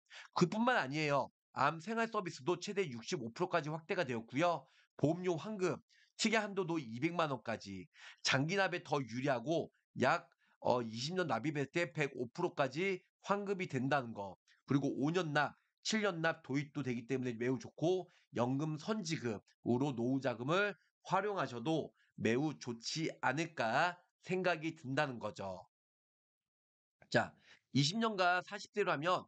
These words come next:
보험료 십팔만 천오백 원이에요. 어, 주계약 오천만 원일 때. 그러면 여성은 십육만 원,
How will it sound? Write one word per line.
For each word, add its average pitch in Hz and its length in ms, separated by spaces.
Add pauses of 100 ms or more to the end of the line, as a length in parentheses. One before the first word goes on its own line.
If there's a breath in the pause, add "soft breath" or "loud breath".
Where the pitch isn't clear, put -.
(220)
보험료 165 320
십팔만 190 640
천오백 147 500
원이에요. 104 460 (340 soft breath)
어, 107 300 (180)
주계약 139 440
오천만 147 380
원일 107 220
때. 92 220 (260 soft breath)
그러면 131 260
여성은 143 420
십육만 170 520
원, 131 180